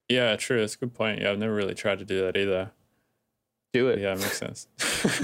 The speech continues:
Speaker 1: It's like your top advice. Get a,
Speaker 2: Yeah.
Speaker 1: get a moment. <laughs>
Speaker 2: Yeah, I mean, if you can have one that's your own, like, they're just, it's, it's just so useful, you know?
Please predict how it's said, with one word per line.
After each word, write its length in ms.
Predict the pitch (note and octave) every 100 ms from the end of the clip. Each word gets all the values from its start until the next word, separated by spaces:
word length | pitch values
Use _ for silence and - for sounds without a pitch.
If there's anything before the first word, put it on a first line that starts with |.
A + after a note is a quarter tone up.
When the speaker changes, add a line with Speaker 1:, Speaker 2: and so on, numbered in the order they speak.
| - - -
Speaker 1:
It's 300 | B2 - -
like 180 | G2
your 80 | G#2
top 280 | - G#2 F#2
advice. 600 | G#2 G2 G2 F#2 - - -
Get 120 | A2+
a, 160 | G#2+ G2+
Speaker 2:
Yeah. 100 | F#2+
Speaker 1:
get 140 | A#2+ A2+
a 60 |
moment. 580 | G#2 G2+ G2+ G#2 A2 - - -
<laughs> 100 | C3+ - - - - -
Speaker 2:
Yeah, 200 | A#2 D3+ -
I 40 |
mean, 120 | C3
if 100 | C3
you 60 | D3+
can 120 | C3+
have 200 | C#3 B2+
one 220 | C3+ C#3+
that's 180 | A#2+ G2+
your 260 | A#2+ A#2 -
own, 460 | G#2 A2+ C3 D3
like, 300 | B2 G2+ G#2+
they're 280 | - E3 B2 B2
just, 180 | C3 - - - - _ _ _
it's, 180 | B2 -
it's 140 | C#3 -
just 200 | C#3+ -
so 200 | C3+ C3
useful, 720 | A#2+ C3 D3 - - - D3 _ _
you 140 | - G#2+
know? 260 | G#2 A#2+